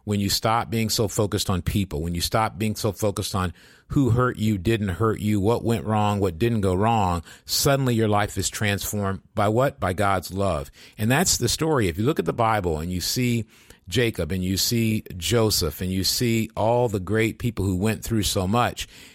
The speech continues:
they get their roots down deep, have a complete trust in God, and then they get to make, as the scripture says in verse seventeen, their home.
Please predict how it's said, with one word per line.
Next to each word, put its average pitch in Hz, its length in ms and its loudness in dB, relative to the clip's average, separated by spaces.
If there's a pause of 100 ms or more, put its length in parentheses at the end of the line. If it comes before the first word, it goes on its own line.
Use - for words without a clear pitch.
(100)
they 117 260 2
get 170 240 0
their 117 160 4
roots 131 360 2
down 98 300 0
deep, 92 320 -2
have 104 160 0
a 92 60 -4
complete 127 420 -2
trust - 340 0
in 95 140 0
God, 107 480 2
and 110 160 2
then 139 120 2
they 135 120 2
get 123 200 -2
to 127 80 2
make, 120 320 0 (300)
as 107 160 0
the 95 60 -2
scripture 110 280 -2
says 127 140 0
in 104 40 -2
verse 110 140 0
seventeen, 117 460 0 (380)
their 110 180 2
home. 101 680 0